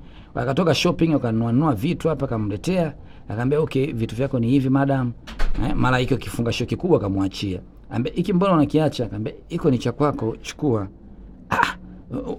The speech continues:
unanipa zawadi zote hizi mimi?" Akamwambia, "Eh, kwani kuna ubaya gani? Pokea bwana, usijisikie vibaya." "Ah, ah, hamna, unajua mimi siwezi kupokea zawadi." Akamwambia, Jamani, Mi sio jambazi, sina roho mbaya kiasi hicho, eh.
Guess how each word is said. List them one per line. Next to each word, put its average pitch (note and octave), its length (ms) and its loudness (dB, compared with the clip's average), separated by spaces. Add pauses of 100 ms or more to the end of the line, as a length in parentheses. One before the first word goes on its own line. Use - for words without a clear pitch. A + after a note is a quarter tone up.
unanipa D3 360 6
zawadi D3 260 6
zote E3 240 2
hizi D#3+ 180 2
mimi?" D3 320 8 (920)
Akamwambia, E3+ 380 2
"Eh, D3+ 80 6
kwani F3 180 4
kuna B2 200 4
ubaya G#2 300 0
gani? G2+ 260 -2 (540)
Pokea C3+ 360 4
bwana, A2+ 200 0
usijisikie C3 460 0
vibaya." G#2+ 460 -2 (460)
"Ah, B2 80 -4 (100)
ah, C3 160 -8
hamna, C#3 340 4
unajua B2+ 500 2
mimi A#2+ 200 2
siwezi C3+ 300 0
kupokea A#2 400 0
zawadi." A2+ 380 0
Akamwambia, E3+ 300 -2
Jamani, A#2+ 460 4 (580)
Mi F3 140 4
sio E3 200 4
jambazi, B2 920 4
sina D3 300 2
roho A2+ 220 4
mbaya B2 240 4
kiasi A2 380 -2
hicho, A2+ 280 0
eh. D3+ 100 -2